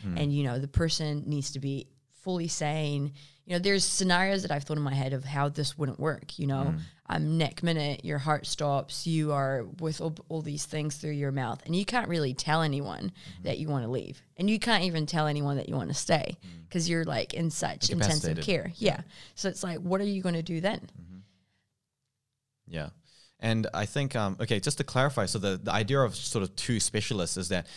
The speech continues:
Speaker 1: at the moment there's no such thing as a euthanasia <laughs> specialist because, you know, obviously it doesn't exist in New Zealand yet. So the, I believe, uh, correct me if I'm wrong here, I believe that currently what it says is that the doctor has to have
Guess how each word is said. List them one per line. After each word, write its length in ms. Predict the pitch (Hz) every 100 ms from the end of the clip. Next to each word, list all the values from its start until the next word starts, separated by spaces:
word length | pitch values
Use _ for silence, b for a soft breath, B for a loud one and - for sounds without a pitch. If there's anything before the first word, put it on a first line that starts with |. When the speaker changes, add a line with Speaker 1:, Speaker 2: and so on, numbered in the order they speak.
| B
Speaker 1:
at 120 | 110
the 60 | 107
moment 280 | 123 139 95
there's 140 | 92
no 80 | 101
such 160 | 156
thing 120 | - 98
as 80 |
a 40 | 90
euthanasia 540 | 90 117 104 95 87
<laughs> 100 | -
specialist 400 | - 101 107 85
because, 300 | - 82 85
you 80 | 87
know, 80 | 82
obviously 240 | 80 82 85
it 60 |
doesn't 160 | 78 76
exist 260 | 76 82
in 60 | 82
New 80 | 80
Zealand 280 | 87 87 76
yet. 140 | 73 B B B -
So 200 | 110 104 -
the, 380 | 104 101 90 b b b b _
I 80 | 98
believe, 640 | 85 113 135 151 98 95 -
uh, 300 | 92 90 87 -
correct 200 | - 143
me 40 | 151
if 80 |
I'm 160 | 120 95
wrong 200 | 101 101
here, 280 | 85 65 - -
I 80 |
believe 380 | 104 104 120 143
that 100 | 135
currently 460 | - 147 165 110 101
what 180 | 95 92
it 80 |
says 280 | - 110 95
is 60 | 87
that 100 | -
the 80 | 90
doctor 500 | 110 131 - 131 110
has 240 | 107 107
to 120 | - 92
have 280 | 92 90